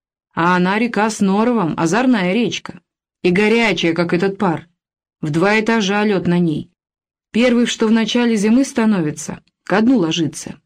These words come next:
река по нему течет, а потом снова замерзает. Вот и получается пирог. Лед, вода и снова лед. Верхний слой с промоинами.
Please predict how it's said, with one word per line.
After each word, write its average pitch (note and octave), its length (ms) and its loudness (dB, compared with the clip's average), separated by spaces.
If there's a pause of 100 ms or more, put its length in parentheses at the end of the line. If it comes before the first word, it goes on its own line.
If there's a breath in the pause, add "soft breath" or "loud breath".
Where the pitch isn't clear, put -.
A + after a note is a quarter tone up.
(160)
река A#3+ 360 0
по E3+ 100 -4
нему D#3+ 240 0
течет, F#3 440 -6
а - 140 -16
потом A#3+ 260 0
снова A3 400 2
замерзает. F#3 720 -2 (320)
Вот F3+ 220 -2
и - 20 0
получается F3+ 760 -2
пирог. F3+ 440 -2 (300 soft breath)
Лед, G#3 440 0
вода D#3 420 0
и - 120 -8
снова F#3+ 320 -2
лед. C#3+ 360 -8 (400)
Верхний F#3 460 0
слой F#3 340 0
с G3 80 -6
промоинами. E3 800 -2